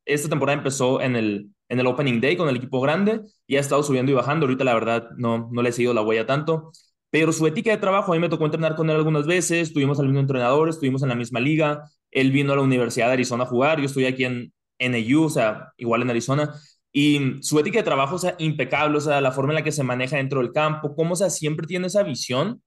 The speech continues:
y ese enfoque de que no nomás es el béisbol, sino que tienes que ser un individuo completo en todas las áreas, ¿no? Y tú hablas del caso cuando te están pagando un poquito en ligas menores, perdón, inviertes ese dinero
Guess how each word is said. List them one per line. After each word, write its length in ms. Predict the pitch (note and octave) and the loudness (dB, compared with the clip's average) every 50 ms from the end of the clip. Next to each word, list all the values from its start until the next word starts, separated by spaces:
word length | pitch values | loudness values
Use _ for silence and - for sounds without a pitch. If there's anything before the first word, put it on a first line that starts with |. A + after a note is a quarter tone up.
| _ _ _ _ _ _ _ | _ _ _ _ _ _ _
y 160 | - C3+ C#3+ | -4 0 0
ese 160 | D3+ D#3+ D#3+ F3+ | 0 2 0 -2
enfoque 340 | E3 - E3 F#3+ G3 F#3 | -2 0 -2 -2 0 0
de 100 | E3+ D#3+ | 0 0
que 80 | - D#3 | 0 0
no 120 | D3+ D#3 | 0 0
nomás 180 | E3 E3 E3 E3 | 2 2 0 0
es 100 | E3 D#3+ | 0 0
el 100 | D#3+ C#3+ | 0 0
béisbol, 380 | C#3+ C#3+ C3 A#2+ A2+ G#2 F#2 - - | 0 0 0 0 -2 -2 -2 -4 -8
sino 320 | - - C3 C3 B2+ A#2+ | -4 -2 0 0 0 0
que 360 | - B2 A2+ A2 G#2+ - - _ _ _ _ _ _ _ _ _ _ _ - _ _ _ - | 0 0 0 0 -2 -4 -8 _ _ _ _ _ _ _ _ _ _ _ -20 _ _ _ -4
tienes 240 | - C#3+ E3 D#3 | -2 -2 0 0
que 100 | D#3 E3+ | 0 -2
ser 140 | D#3+ C#3+ F3 | 0 0 0
un 160 | D#3+ E3+ E3+ | 0 0 0
individuo 580 | F3 F3 D#3+ D3+ B2+ B2+ B2+ C3+ D3 D#3 D3+ D#3 | 0 0 0 0 2 2 2 4 2 2 0 0
completo 540 | - D3+ C3 C3 - C#3+ C3+ C#3+ C#3 C#3 D3 | -2 -2 -2 -2 -2 0 0 0 0 0 -2
en 120 | C#3 C3+ | -2 0
todas 240 | C#3 C3+ C3+ C3+ B2+ | 2 2 2 2 2
las 160 | C3 A2+ - | -2 -2 -2
áreas, 300 | A2+ G#2 G2+ F#2 F#2+ - | -2 -2 -4 -4 -8 -6
¿no? 240 | B2+ C3 D3+ D#3+ - - _ _ _ _ _ _ _ _ _ _ _ _ _ _ _ _ _ _ - | -2 -2 -2 -2 -4 -10 _ _ _ _ _ _ _ _ _ _ _ _ _ _ _ _ _ _ -4
Y 140 | D3 C3+ | -4 0
tú 120 | C3+ E3 D#3+ | 2 2 4
hablas 180 | D#3+ E3+ E3 | 4 4 4
del 160 | D#3+ E3 D#3 - | 2 2 2 2
caso 560 | F3+ F3 E3 - - B2+ A#2+ B2 - - _ _ _ _ _ _ | 2 2 2 2 0 0 0 0 -4 -10 _ _ _ _ _ _
cuando 440 | - C#3+ C#3 C#3+ C#3+ C3 B2+ B2 A#2 | 0 2 2 4 4 4 4 4 2
te 80 | - B2 | 0 -2
están 200 | B2 - B2+ - | 0 0 0 2
pagando 280 | D#3 D3+ D3+ D3+ D3+ | 2 2 2 2 0
un 60 | D3+ C3+ | 0 0
poquito 280 | C#3 C3+ C3+ C3+ D#3 | 0 0 0 2 2
en 60 | D#3+ | 2
ligas 200 | D#3+ D#3+ D#3+ D3+ | 4 4 4 4
menores, 600 | D#3 E3 F3+ F#3+ F3+ D#3+ D#3 F3 - - - _ _ _ _ _ _ _ _ _ _ _ _ _ _ _ _ _ _ _ _ _ _ _ _ _ _ _ _ _ _ _ _ _ _ _ | 2 2 2 4 4 4 2 0 -2 -6 -14 _ _ _ _ _ _ _ _ _ _ _ _ _ _ _ _ _ _ _ _ _ _ _ _ _ _ _ _ _ _ _ _ _ _ _
perdón, 460 | - C3+ B2+ B2 A#2 G#2 G2 - - _ _ _ _ _ _ _ _ _ _ _ | -2 0 0 2 0 -2 -4 -8 -14 _ _ _ _ _ _ _ _ _ _ _
inviertes 540 | - - D3 C#3 B2+ C3 C3+ - C3+ F3+ D#3 | -4 0 2 2 4 4 2 2 0 0 0
ese 180 | E3 D#3 D3 E3+ | 2 2 2 2
dinero 580 | E3+ F3+ G3 F#3+ F3 C#3 D3 - - - - | 2 2 2 2 2 2 0 -2 -4 -8 -18